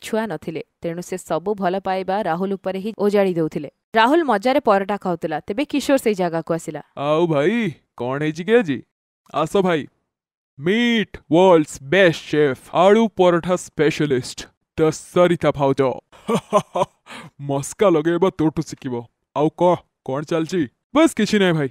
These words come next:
Speaker 2: ନେକ୍ସଟ ମନ୍ଥ ଫାଇନାଲ ଏକ୍ଜାମ, ଆଉ ତାପରେ ଚାକିରି। ଭେରି ଗୁଡ୍। ଆଉ ଆଜି ଯଦି ବାପା ମା ଦୁଇ ଜଣ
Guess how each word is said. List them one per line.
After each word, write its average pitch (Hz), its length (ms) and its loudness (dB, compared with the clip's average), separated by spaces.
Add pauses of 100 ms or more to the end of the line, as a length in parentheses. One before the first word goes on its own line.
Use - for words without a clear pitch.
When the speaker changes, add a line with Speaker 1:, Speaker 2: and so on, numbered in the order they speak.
(160)
Speaker 2:
ନେକ୍ସଟ 156 320 -4
ମନ୍ଥ 180 200 -2
ଫାଇନାଲ 160 320 -4
ଏକ୍ଜାମ, 180 280 0 (120)
ଆଉ 135 120 -6
ତାପରେ 135 480 -2
ଚାକିରି। 170 460 -2 (520)
ଭେରି 214 300 4
ଗୁଡ୍। 135 220 0 (400)
ଆଉ 156 340 0
ଆଜି 143 280 2
ଯଦି 170 300 0
ବାପା 131 320 -2
ମା 143 140 -2
ଦୁଇ 143 140 0
ଜଣ 147 180 -2